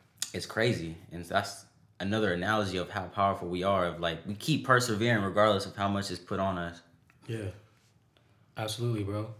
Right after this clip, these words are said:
Speaker 2: I think that story can relate to a lot of people listening because oftentimes we feel like we have to compete, and that's, and that's one thing about, um, being, being black. I feel like every day we feel like we have to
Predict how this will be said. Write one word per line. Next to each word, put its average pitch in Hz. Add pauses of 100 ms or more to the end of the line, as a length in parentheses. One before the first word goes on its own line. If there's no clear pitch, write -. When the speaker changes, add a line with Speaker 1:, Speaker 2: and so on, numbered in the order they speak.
(140)
Speaker 2:
I 107
think 117
that 98
story 101 (520)
can 117
relate 104
to 104
a 95
lot 101
of 98
people 95
listening 104
because 95 (960)
oftentimes 107
we 98
feel 104
like 101
we 101
have 92
to 90
compete, 101
and 98
that's, 104
and 101
that's 104
one 101
thing 101
about, 92 (600)
um, 90 (200)
being, 98
being 98
black. 95
I 92
feel -
like 90
every 101
day 92
we 95
feel 98
like 87
we 98
have 87
to 87